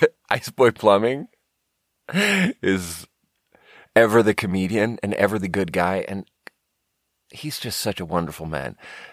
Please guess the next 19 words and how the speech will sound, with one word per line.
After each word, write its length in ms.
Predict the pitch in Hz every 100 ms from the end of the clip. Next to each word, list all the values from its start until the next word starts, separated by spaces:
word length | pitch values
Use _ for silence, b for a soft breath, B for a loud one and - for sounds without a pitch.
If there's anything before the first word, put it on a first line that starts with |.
| B -
And 180 | 101 101
he 120 | 101
just 180 | 92 92
sends 280 | 101 85 -
me 60 |
this 220 | 90 85 82
response 420 | - 87 82 -
where 80 | 82
it's 100 | -
like, 280 | 76 - - _ _ -
"I 80 |
got 260 | 113 90 -
you, 80 | 76
Joey." 380 | 87 82 82 80
<laughs> 60 | - 120 - - - 1077 - 214 - 226 - - - - 190 - - - - - - - _ - - 220 254 196
And 160 | 214
it 160 | 214 190
just 220 | 196 156
really, 720 | 147 143 147 143 143 143 131